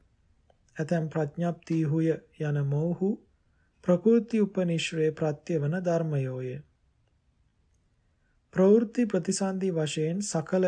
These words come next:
එකුන් අනූචිත්තය චෛතසික දෙපනසය යන මොහු ප්‍රකෘති උපනිශ්‍රේ ප්‍රත්‍යාගේ ප්‍රත්‍ය උප්පන්නයෝය. චිත්තජ රූපයෝය,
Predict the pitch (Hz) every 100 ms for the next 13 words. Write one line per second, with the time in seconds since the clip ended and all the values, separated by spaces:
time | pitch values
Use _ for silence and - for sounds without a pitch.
0 | - 156 143 190 196 185 _ _ _ -
1 | 160 180 180 175 165 160 - 147 143 147
2 | 196 - _ _ _ _ - 156 147 156
3 | - 147 147 151 196 196 185 156 147 143
4 | 139 139 143 156 156 190 208 _ _ _
5 | _ _ _ _ 175 180 214 226 220 208
6 | 190 180 170 - 180 175 165 160 - 160
7 | 151 147 143 180 208 - _ _ - 165
8 | 165 - 202 214 220 _ _ _ _ _
9 | _ _ _ - 170 - - 165 160 151
10 | 147 143 147 160 160 _ _ _ _ _
11 | _ _ _ - - _ _ _ _ _
12 | _ _ _ _ _ _ - 180 - 190
13 | 175 160 156 147 151 143 143